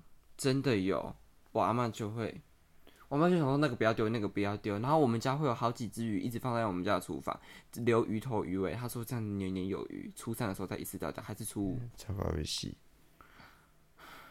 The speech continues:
Speaker 1: 我真的是不懂。
Speaker 2: 嘿，我会把它都拿去倒掉欸，因为那很臭。
Speaker 1: 你要知道阿嬷的厉害，阿嬷的威力了。你知道有一句俗语说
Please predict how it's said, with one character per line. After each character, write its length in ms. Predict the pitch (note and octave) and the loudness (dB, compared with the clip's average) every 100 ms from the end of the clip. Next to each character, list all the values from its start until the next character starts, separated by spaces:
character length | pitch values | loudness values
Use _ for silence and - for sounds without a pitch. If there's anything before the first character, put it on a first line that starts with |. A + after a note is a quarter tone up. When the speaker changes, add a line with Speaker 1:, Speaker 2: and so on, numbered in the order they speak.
| - _ _ _ _ _ _ _ - _ _ _ _ - | -20 _ _ _ _ _ _ _ -20 _ _ _ _ -14
Speaker 1:
我 80 | A#2 | -6
真 140 | C3+ | -4
的 80 | B2+ | -4
是 60 | |
不 120 | A#2+ A#2 | -6 -4
懂。 260 | G2+ - - | -4 -4 -2
Speaker 2:
嘿， 100 | - - | 0 4
我 40 | |
会 120 | A2+ G#2+ | 8 10
把 60 | |
它 60 | F#2 | 10
都 100 | F#2+ | 6
拿 120 | E2+ | 6
去 80 | E2 | 4
倒 160 | E2+ D#2 | 4 2
掉 220 | C#2 A1+ | 0 0
欸， 140 | C2+ - - - - - - | -2 -6 -18 -20 -20 -10 0
因 80 | |
为 20 | G2 | 4
那 60 | |
很 100 | F2 | 4
臭。 280 | - - D#2+ G2 - - - - - - - - - | 2 0 -2 -4 -16 -18 -20 -20 -20 -20 -20 -18 -8
Speaker 1:
你 140 | B2+ | -4
要 140 | A#2+ B2 | -2 -4
知 200 | - G#2+ | -4 -2
道 140 | A2+ | 2
阿 240 | G2 D#2 F#2+ | 2 2 0
嬷 120 | G2+ | -2
的 120 | F#2 | -2
厉 180 | F2+ F2+ | -4 -4
害， 140 | C3 - - | -6 -14 -12
阿 120 | - | -6
嬷 80 | G2+ | -6
的 120 | F#2+ | -4
威 160 | F2+ F2+ | -4 -6
力 160 | F2+ | -6
了。 100 | - - - - - | -10 -14 -20 -20 -20
你 180 | - - | -6 4
知 60 | |
道 180 | D#3 D#3+ - - - | 4 4 -2 -20 -2
有 160 | A#2+ A2 | 2 2
一 80 | |
句 120 | B2 D#3 | 2 -2
俗 280 | - B2+ | 0 0
语 180 | B2 A2+ | 0 0
说 560 | G2 - A2+ A2 A2+ | -4 -2 0 2 0